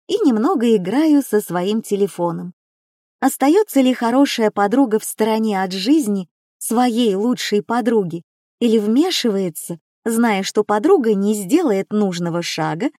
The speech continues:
даже если он в ее интересах? Нет ничего плохого в том, чтобы поискать Джаспера в социальных сетях, не так ли? Это не преступление. Заглянуть в его профиль. Я нахожу его на Facebook.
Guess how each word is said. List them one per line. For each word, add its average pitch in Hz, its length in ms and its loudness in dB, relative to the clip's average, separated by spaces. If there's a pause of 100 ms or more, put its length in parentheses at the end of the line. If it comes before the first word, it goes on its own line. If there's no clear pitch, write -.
(240)
даже 226 300 2
если 220 520 0
он 339 240 0
в 214 40 -6
ее 214 360 2
интересах? 214 720 -2 (720)
Нет 220 360 0
ничего 208 420 0
плохого 208 560 0
в - 80 -10
том, 339 260 -2
чтобы 196 440 -4 (320)
поискать 214 500 0
Джаспера 202 560 -2
в - 60 -14
социальных 180 580 -6
сетях, 254 540 -6 (400)
не 220 200 0
так 302 360 -4
ли? 202 180 -6 (480)
Это 381 240 2
не 269 220 4
преступление. 190 960 -6 (420)
Заглянуть 208 640 0
в 202 40 -6
его 208 320 2
профиль. 190 540 -4 (680)
Я 196 220 0
нахожу 190 440 0
его 208 400 2
на 202 180 -2
Facebook. 180 720 -2